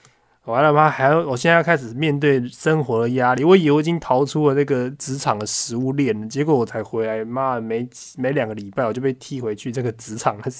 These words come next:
我要继续弱肉强食，我他妈文组的，我什么都不会，我只会看 A 片，我可以做三小工作啊，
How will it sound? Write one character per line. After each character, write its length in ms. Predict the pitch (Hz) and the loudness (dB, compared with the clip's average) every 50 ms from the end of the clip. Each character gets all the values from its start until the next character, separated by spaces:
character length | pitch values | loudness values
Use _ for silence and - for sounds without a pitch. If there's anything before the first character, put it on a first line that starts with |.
| - _ _ - - - - - - - | -16 _ _ -20 -20 -20 -20 -20 -20 -12
我 140 | - 147 135 | -4 0 0
要 80 | 160 175 | 0 0
继 100 | 185 185 | 0 2
续 140 | 185 185 185 | 4 6 6
弱 260 | 190 190 180 175 170 | 8 8 6 6 6
肉 180 | 175 170 160 | 6 6 6
强 320 | 147 - - 127 110 113 131 | 6 4 0 -4 -4 -4 -6
食， 220 | 123 - - 110 | -6 -8 -8 -4
我 100 | 107 120 | -4 0
他 80 | 143 185 | 0 4
妈 160 | 208 226 226 | 6 6 6
文 320 | 196 151 135 143 170 202 | 6 6 6 4 4 2
组 300 | 196 196 - 147 120 113 | 0 0 0 0 0 2
的， 100 | 113 120 | 2 2
我 60 | 147 170 | 2 2
什 160 | - - 117 | 0 -2 -4
么 80 | 117 | 0
都 100 | 135 165 | 2 2
不 280 | 185 180 - 143 135 135 | 2 0 -2 -4 -2 0
会， 120 | 156 180 | 2 2
我 80 | 165 160 | 2 2
只 120 | - - | 0 -2
会 100 | 117 123 | -4 -6
看 180 | 131 - - 151 131 | -4 -2 -2 0 0
A 160 | 135 143 143 | 0 -2 -4
片， 260 | 143 - 226 233 214 | -2 0 0 0 0
我 140 | 202 202 208 | -2 -6 -6
可 120 | - 180 | -2 -2
以 80 | 170 143 | -2 -2
做 320 | 117 - - - 185 147 | -2 -6 -4 -2 -2 -2
三 180 | 123 131 135 143 | 0 0 -2 -2
小 200 | 123 123 107 104 | -2 -2 -4 -4
工 260 | 101 117 117 120 120 | -4 -6 -6 -6 -6
作 260 | 127 - - 123 101 | -8 -6 -6 -8 -8
啊， 120 | 95 - | -8 -14